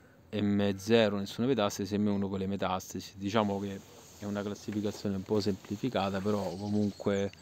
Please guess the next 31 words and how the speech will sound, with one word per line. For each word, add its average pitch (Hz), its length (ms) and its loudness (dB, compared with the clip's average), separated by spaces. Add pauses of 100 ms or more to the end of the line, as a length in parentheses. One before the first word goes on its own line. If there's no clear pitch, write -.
(500)
eh, 98 640 2 (140)
è 98 100 -6
per, 98 200 -4 (600)
mm, 92 280 -8
diciamo, 95 420 -2
renderci 98 440 -4
un 92 80 -4
po' 98 260 -2 (480)
conto 104 340 2
di 98 100 2
come 98 260 2
possono 101 360 -2
evolvere, 98 500 0
no? 131 180 0 (220)
Dalla, 101 460 0
dagli 101 220 -2
stadi 98 400 -2
T, 104 260 -2 (160)
eh, 98 320 -8
N 95 140 -4
ed 90 320 -8
M. 95 180 -8 (680)
Però 139 240 10
ci - 160 2
sono 110 180 6
delle 107 200 6
classificazioni 113 840 2
come 101 220 2
quelle 98 260 2
di 95 140 -2
Dukes, 113 440 0